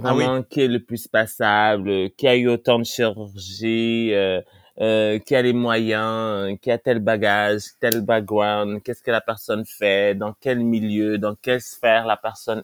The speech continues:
Speaker 2: est. Puis,
Speaker 1: Uh-huh.
Speaker 2: tu sais, si, est-ce que c'est une personne qui est, tu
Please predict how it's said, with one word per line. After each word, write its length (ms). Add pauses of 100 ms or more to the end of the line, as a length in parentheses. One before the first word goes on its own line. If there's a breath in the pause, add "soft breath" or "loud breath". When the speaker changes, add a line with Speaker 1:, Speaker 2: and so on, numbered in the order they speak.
Speaker 2:
est. 280 (560 soft breath)
Puis, 160
Speaker 1:
Uh-huh. 80
Speaker 2:
tu 60
sais, 100
si, 220
est-ce 200
que 80
c'est 140
une 100
personne 540
qui 120
est, 360
tu 20